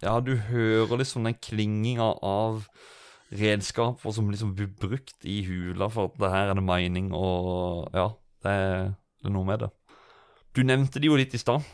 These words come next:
ehm, Andreas. Eh, da var det, siden den siste banen,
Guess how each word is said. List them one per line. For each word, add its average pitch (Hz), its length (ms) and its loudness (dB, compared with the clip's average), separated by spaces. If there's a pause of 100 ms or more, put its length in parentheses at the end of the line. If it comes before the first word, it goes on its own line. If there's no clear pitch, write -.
(160)
ehm, 95 680 2 (800)
Andreas. 110 520 -2 (100)
Eh, 85 380 -2
da 82 180 0
var 98 180 2
det, 85 760 2
siden 92 260 0
den 95 80 4
siste - 300 -4
banen, 85 300 0